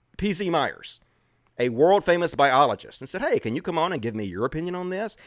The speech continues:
He could have messaged anybody in the most comprehensive study on transgender athletes and sports participation, which we'll show that study in a minute. He could have messaged any of the, one of those doctors in sports medicine and asked them for their opinion. He sh-, he could have asked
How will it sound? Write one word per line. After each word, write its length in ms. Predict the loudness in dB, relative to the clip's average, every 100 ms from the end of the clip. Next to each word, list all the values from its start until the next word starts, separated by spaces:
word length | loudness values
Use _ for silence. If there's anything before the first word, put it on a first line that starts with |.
| -10 -4
He 100 | -2
could 140 | 0
have 100 | 2
messaged 420 | 2 0 -2 -6 -2
anybody 640 | -2 2 6 6 6 0 -12 -20 -4
in 180 | -2 0
the 400 | 0 0 -4 -8 -16 -12
most 460 | 2 4 4 -2 -16 -12
comprehensive 580 | -2 0 0 0 -2 -4
study 520 | 2 6 6 4 -2
on 340 | 0 0 0 -6
transgender 640 | -6 0 0 2 2 4
athletes 480 | 4 4 2 -2 -2
and 120 | -6
sports 640 | -8 -4 -2 -2 -8 -18 -18 -12
participation, 600 | -10 -8 -2 -2 -4 -14 _ _ _ _
which 160 | -6 -4
we'll 80 | -2
show 160 | -2
that 140 | -2 -2
study 200 | -4 -2
in 60 |
a 40 | -2
minute. 240 | -4 -8 _ _ _ _ _ _
He 120 | -2
could 140 | 4
have 60 | 4
messaged 320 | 4 0 0
any 100 | 0
of 40 | 2
the, 80 |
one 160 | 2 2
of 60 | 4
those 200 | 2 4
doctors 480 | 4 4 0 -6
in 80 | -8
sports 320 | -8 -6 -4
medicine 320 | 0 0 0 -2
and 80 | 0
asked 200 | -2 0
them 180 | -2
for 120 | -2 -2
their 100 | -4
opinion. 340 | -4 -10 -8
He 100 | -8
sh-, 200 | -6 -8
he 80 | -4
could 160 | 0
have 220 | 0 -2 -2
asked 320 | 4 4 2